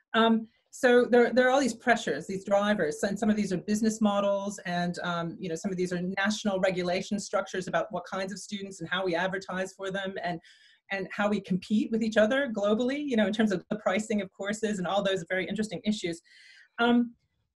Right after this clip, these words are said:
and, and, and you were, but you were talking about quality standards, and that, that's another area where, um, I, I think there's gonna be rich discussion about quality standards in science communication, what the baselines are, what the benchmarks might be,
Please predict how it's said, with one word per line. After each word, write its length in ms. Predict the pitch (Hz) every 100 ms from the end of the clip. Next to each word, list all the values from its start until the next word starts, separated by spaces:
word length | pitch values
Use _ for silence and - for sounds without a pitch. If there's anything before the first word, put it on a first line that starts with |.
| -
and, 200 | 262 269 -
and, 180 | 254 -
and 100 | 254
you 80 | 254
were, 80 | 240 -
but 140 | 214 240
you 80 |
were 40 | 247
talking 220 | 240 277
about 160 | 262 -
quality 360 | 240 233 214
standards, 640 | - 170 160 - - - _ _ _ -
and 80 |
that, 180 | 208 214 -
that's 180 | 240 226
another 400 | 240 233 226 220
area 480 | 208 208 214 185 170
where, 500 | 170 180 180 170 -
um, 360 | 185 180 175 165
I, 200 | 185 - - 214 180 165 _
I 80 | -
think 140 | 220 214
there's 140 | -
gonna 180 | - 190
be 60 | 185
rich 300 | 220 226 -
discussion 680 | 220 220 165 - 180 196 359 - _ _ -
about 600 | 196 190 185 180 180 -
quality 500 | - 226 240 254 240
standards 540 | - 214 208 208 208
in 60 | 196
science 320 | - 185 170
communication, 680 | - 185 180 180 185 180 165 - _ _
what 200 | 202 208
the 80 | -
baselines 680 | - 196 220 233 226 233 240
are, 220 | 269 320
what 100 | 220
the 140 | 196 190
benchmarks 540 | 202 214 226 226 -
might 260 | 240 247 233
be, 260 | 254 320